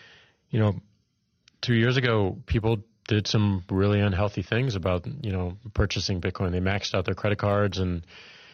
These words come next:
um, put all their life savings into, into Bitcoin. So we, we developed some s-, very simple, uh, restrictions and constraints. Like, you can, you can't buy Bitcoin on the Cash App with a credit card.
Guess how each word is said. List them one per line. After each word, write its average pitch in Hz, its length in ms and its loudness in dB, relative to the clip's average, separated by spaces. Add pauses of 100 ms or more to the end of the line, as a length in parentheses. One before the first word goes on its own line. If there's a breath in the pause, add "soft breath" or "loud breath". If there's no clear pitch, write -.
(140 loud breath)
um, 87 480 -2 (120)
put 104 160 2
all 101 140 2
their 101 120 4
life 98 180 2
savings 101 500 2
into, 95 300 2
into 92 220 -2
Bitcoin. 101 460 0
So 107 140 0
we, 107 300 4 (680 loud breath)
we 120 80 0
developed 120 300 2
some 120 160 2
s-, - 140 0
very 110 240 2
simple, 113 640 0
uh, 104 200 2
restrictions 107 600 0
and 107 120 -2
constraints. 120 520 -2
Like, 98 180 -2
you 107 80 0
can, 104 180 0 (180)
you 107 180 0
can't 117 400 0
buy 104 180 2
Bitcoin 107 420 0
on 104 120 2
the 98 80 -2
Cash 110 260 -2
App 104 180 0
with 104 140 -2
a - 40 -12
credit 113 240 -2
card. 104 200 -8